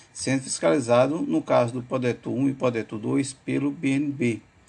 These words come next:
com aval do governo federal e em contrapartida dos estados envolvidos. É, o governo, com a, com a ideia de aumentar sempre o fluxo turístico, o que é que ele faz? Ele melhora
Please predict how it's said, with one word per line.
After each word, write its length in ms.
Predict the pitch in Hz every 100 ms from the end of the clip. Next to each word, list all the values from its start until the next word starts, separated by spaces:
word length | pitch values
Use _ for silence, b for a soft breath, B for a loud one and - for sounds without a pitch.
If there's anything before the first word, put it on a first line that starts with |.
| B B B B -
com 180 | 147 160
aval 320 | 113 120 127
do 80 | 123
governo 240 | 127 135
federal 540 | - 170 165 143 180 -
e 160 | 160
em 60 | 151
contrapartida 840 | 175 170 175 156 123 139 147 165
dos 340 | - 147 147
estados 560 | 131 120 143 139 135 - -
envolvidos. 800 | 143 165 165 127 113 98 - - - _ _ b b b b b b b b _
É, 160 | - 139
o 160 | - 185
governo, 560 | 220 196 131 180 196
com 100 | 160
a, 140 | 165 151 -
com 160 | - 151
a 400 | 139 127 110 123
ideia 300 | 123 123 120
de 100 | 123
aumentar 480 | 127 127 117 120 117
sempre 280 | 285 269
o 20 | 131
fluxo 260 | 139 120
turístico, 480 | - 117 151 160 -
o 60 | -
que 100 | 147
é 40 |
que 80 | 165
ele 100 | 151
faz? 340 | - 123 110
Ele 220 | 120 139 147
melhora 400 | 143 139 135